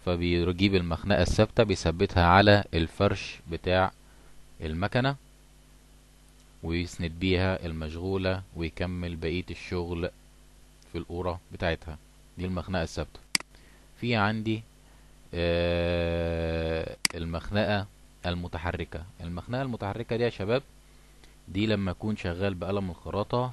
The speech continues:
في شغلانة طويلة، فال-، من منتصف العمود لو الشغلانة رفيعة بيحصل اهتزازات. الاهتزازات دي لو حصلت، قلم الخراطة بيطلع السطح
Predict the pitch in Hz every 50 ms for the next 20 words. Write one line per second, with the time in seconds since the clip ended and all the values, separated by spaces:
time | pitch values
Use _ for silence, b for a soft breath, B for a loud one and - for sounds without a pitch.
0 | - - 101 95 92 90 90 85 85 85 80 80 80 78 80 78 - - 82 78
1 | 82 85 90 92 95 92 87 82 76 - - - - - 85 82 90 95 101 110
2 | 120 120 131 - - - - B B B B B B B B B B - - -
3 | - - - 90 87 87 87 87 87 87 85 85 82 82 82 82 82 82 80 82
4 | 80 - - - - 82 85 85 82 82 82 80 80 80 82 82 82 82 - -
5 | - 73 87 87 85 85 85 85 85 85 - - 131 135 - - 131 - 127 117
6 | 110 104 95 85 85 90 92 104 123 135 131 123 - - - - - - - -
7 | - - - - - - - - - - 95 87 85 87 87 - - 92 87 95
8 | 110 117 123 113 107 95 - - 90 90 98 107 113 117 120 120 110 92 92 101
9 | 113 110 - - 98 90 87 - - 87 85 85 82 85 92 87 80 - - -
10 | - - - - - - - - - B B B B B B B - - - -
11 | - 82 82 85 87 90 - 90 90 98 117 127 127 120 123 123 120 117 110 101
12 | 98 117 127 - 127 120 117 - - - - 120 120 123 113 101 95 - - 95
13 | 92 110 117 - 110 98 90 87 - - 110 113 110 92 87 87 - - 113 110
14 | -